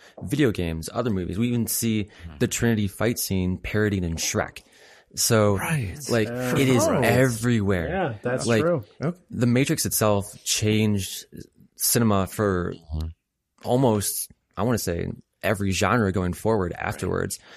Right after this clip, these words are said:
Speaker 1: because I feel like everyone takes a little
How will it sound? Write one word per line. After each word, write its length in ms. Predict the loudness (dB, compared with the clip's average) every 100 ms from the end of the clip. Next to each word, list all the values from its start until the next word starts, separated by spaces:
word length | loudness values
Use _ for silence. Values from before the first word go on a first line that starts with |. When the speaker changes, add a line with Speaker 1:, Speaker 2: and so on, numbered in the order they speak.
| -20 -20 -8
Speaker 1:
because 840 | -4 0 2 2 0 -2 -6 -8 -12
I 60 | -4
feel 120 | -2
like 100 | 0
everyone 440 | 0 0 2 2 0
takes 260 | -2 -4
a 40 | -2
little 380 | -2 -2 -4